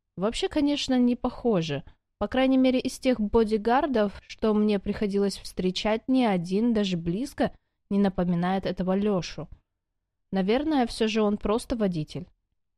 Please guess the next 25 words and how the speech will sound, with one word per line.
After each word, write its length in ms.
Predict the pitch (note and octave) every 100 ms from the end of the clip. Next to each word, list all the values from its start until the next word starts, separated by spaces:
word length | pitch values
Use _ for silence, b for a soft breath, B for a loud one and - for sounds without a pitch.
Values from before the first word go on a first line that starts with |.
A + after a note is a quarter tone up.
| -
На 160 | B3
парковке 520 | E4+ D4+ C4+ C#4 - C4
Алексей 420 | A3 - A3+ G3+
учтиво 400 | F#3+ - G3 F#3
открывает 560 | F3 - F3+ F3 E3+
мне 220 | F#3 F3+ F3
заднюю 400 | F3+ E3+ E3+ E3
дверцу 400 | E3+ E3+ - E3+
большой 420 | F3+ F3+ - F3
черной 380 | - F3 F3 F#3
машины. 580 | G#3+ - - E3 D3+ - _ _ _ _ -
Мне 240 | F3+ A3
неловко 500 | D4 D4 G#3+ G#3+ -
заговорить 640 | G#3+ G3 G3 F#3+ F#3+ F#3+ F#3
с 120 | -
ним, 260 | F#3 F3+ - _ _ _ _
выяснить, 560 | F#3 G#3 G3 - F#3+ F3
давал 320 | F3+ G#3+ C4+
ли 100 | C4+
Костя 360 | C4 C4 - B3
распоряжение, 760 | A#3+ - A#3 A3+ A#3 A#3 A3+
куда 300 | - G#3+ A3+
именно 340 | A3 G#3+ G#3 G#3
меня 320 | G#3 G#3 G3+
доставить. 720 | G3 - G#3 G3 F#3+ -